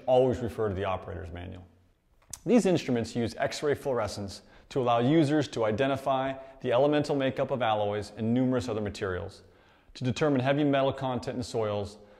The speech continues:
to look for lead in toys and other kids' products, and numerous other applications. The unit is simple to operate and provides extremely fast results.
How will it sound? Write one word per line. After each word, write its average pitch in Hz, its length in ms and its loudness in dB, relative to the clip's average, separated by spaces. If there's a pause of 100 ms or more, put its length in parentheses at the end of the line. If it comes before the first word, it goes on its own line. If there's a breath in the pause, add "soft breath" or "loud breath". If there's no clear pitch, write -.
to 123 100 -6
look 127 200 2
for 143 140 2
lead 127 400 4
in 127 100 -4
toys 120 460 -2
and 104 80 -6
other 113 160 -2
kids' 113 260 -4
products, 101 520 -4 (280 loud breath)
and 131 160 2
numerous 147 380 4
other 107 220 -2
applications. 92 720 -12 (1120)
The 117 80 -6
unit 127 260 4
is 113 140 0
simple 143 300 0
to 139 80 2
operate 110 500 0 (460 loud breath)
and 131 100 -2
provides 113 400 2
extremely 131 480 2
fast 104 400 -4
results. 90 500 -6